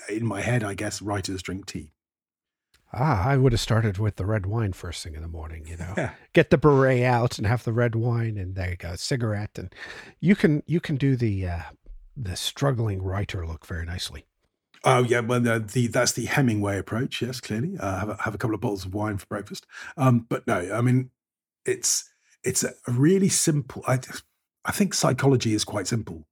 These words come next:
Speaker 1: um, in terms of we humans are reasonably easy to, to manipulate. And by putting into my blog, "Okay, Tuesday morning, I'm gonna be a writer,"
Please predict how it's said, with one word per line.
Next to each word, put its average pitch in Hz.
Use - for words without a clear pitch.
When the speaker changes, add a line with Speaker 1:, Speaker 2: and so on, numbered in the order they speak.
Speaker 1:
um, 95
in 98
terms 95
of 95
we 117
humans 95
are 110
reasonably 127
easy 117
to, 92
to 95
manipulate. 110
And 107
by 131
putting 120
into 113
my 104
blog, 98
"Okay, 95
Tuesday 120
morning, 98
I'm 92
gonna 90
be 92
a 90
writer," 87